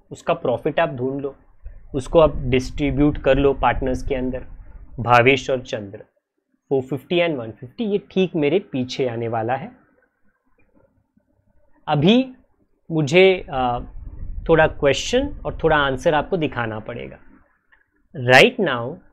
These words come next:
ये भावेश का credit है और उस तरफ एक debit है, ये चंद्र का credit है, उस तरफ debit है। सारे adjustments हो चुके हैं, सारे adjustments हो चुके हैं। So if I ask you, मैं आपसे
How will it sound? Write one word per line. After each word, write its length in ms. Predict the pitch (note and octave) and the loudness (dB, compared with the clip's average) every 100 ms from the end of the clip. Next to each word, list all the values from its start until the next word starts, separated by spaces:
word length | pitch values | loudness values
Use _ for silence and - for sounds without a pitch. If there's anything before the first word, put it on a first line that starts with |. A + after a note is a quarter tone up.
| _ _ _ - | _ _ _ 0
ये 180 | D3 F3 | 4 4
भावेश 500 | C3+ C3 C#3+ C#3+ - | 4 2 2 0 -6
का 200 | - D3+ | -4 -4
credit 420 | - B2 C3 - | 0 0 0 -4
है 140 | C4+ - _ _ _ _ - | -10 -18 _ _ _ _ -10
और 120 | D3+ | -6
उस 180 | D#3 - | -6 2
तरफ 280 | D#3 D#3+ D3+ | 4 6 4
एक 160 | B2+ | 0
debit 340 | A#2+ G#2+ A#2 - | -2 -6 -10 -18
है, 140 | - _ _ _ - - - - C3 | -20 _ _ _ -20 -20 -20 -8 0
ये 440 | C#3+ D3 C#3+ C#3 C#3 _ - - - - - - | 4 6 6 2 -6 _ -20 -20 -20 -20 -20 -6
चंद्र 540 | - G#3 G#3+ G#3 F3+ E3 | 6 8 8 6 6 4
का 180 | C#3+ A#2+ - | 0 -2 -2
credit 320 | C3 D#3 E3 | 0 0 -2
है, 180 | G#3 C4+ - - - _ | -6 -12 -16 -20 -20 _
उस 160 | D3+ - | -10 -4
तरफ 220 | C3+ B2 | -2 -2
debit 380 | A#2 A2 G#2+ - | -2 -4 -6 -10
है। 80 | - - | -16 -14
सारे 400 | - F3+ G3 A#3 | 0 4 6 6
adjustments 640 | F3 E3 E3+ F#3+ G3 G3 | 6 4 4 2 -4 -2
हो 80 | C#3+ | -6
चुके 260 | B2 B2 C3+ | -6 -8 -12
हैं, 200 | B2+ - _ _ _ _ _ | -18 -20 _ _ _ _ _
सारे 400 | - - D#3+ E3+ F3+ | -4 4 6 6 6
adjustments 540 | C3+ C3+ - D3 - | 4 -2 -4 -8 -8
हो 60 | A2 | -12
चुके 300 | A#2+ - - | -12 -16 -20
हैं। 120 | - _ _ _ _ _ _ _ _ _ _ | -20 _ _ _ _ _ _ _ _ _ _
So 100 | - F3+ | -6 -4
if 220 | D#3 G3 | -4 -4
I 80 | G3+ D3+ | -2 -2
ask 340 | D3+ - - | -4 -8 -10
you, 160 | C#3 D3+ | -8 -6
मैं 140 | C#3 | -6
आपसे 280 | C#3 C3+ - | -6 -8 -10